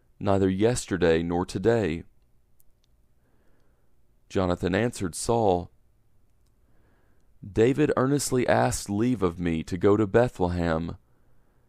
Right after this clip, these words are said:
He said, 'Please let me go, for our family has a sacrifice in the city.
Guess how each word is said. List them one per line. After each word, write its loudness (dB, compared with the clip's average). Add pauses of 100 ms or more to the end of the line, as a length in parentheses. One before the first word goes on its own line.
He -4
said, 2 (800)
'Please 0
let 4
me 0
go, 2 (100)
for -2
our 4
family 0
has -2
a -2
sacrifice 0
in 0
the 0
city. -2